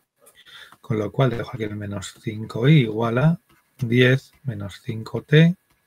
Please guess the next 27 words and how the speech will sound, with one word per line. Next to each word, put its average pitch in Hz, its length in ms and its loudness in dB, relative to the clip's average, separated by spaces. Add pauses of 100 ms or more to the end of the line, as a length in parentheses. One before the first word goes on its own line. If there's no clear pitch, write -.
(160)
menos 101 280 -8
veintiséis 143 1040 0 (220)
más 104 220 -4
dieciséis 98 600 -8
t. - 100 -20 (1080)
Ya 113 80 2
digo 127 220 4
que, 113 80 -2
vamos, 104 400 -4
a 107 60 -6
mí 127 280 4 (120)
Kramer 117 320 0
me 113 60 -4
parece 110 260 -4
mucho 113 360 -4
más 107 100 -6
rápido 113 260 -2
que 92 100 -6
todo 85 200 -10
esto. - 200 -16 (1160)
Menos 113 300 2
dieciséis 156 1120 2
y, 180 420 6 (260)
mm, 143 60 2
mm, 147 100 -2
mm, 156 440 2
mm, 185 220 4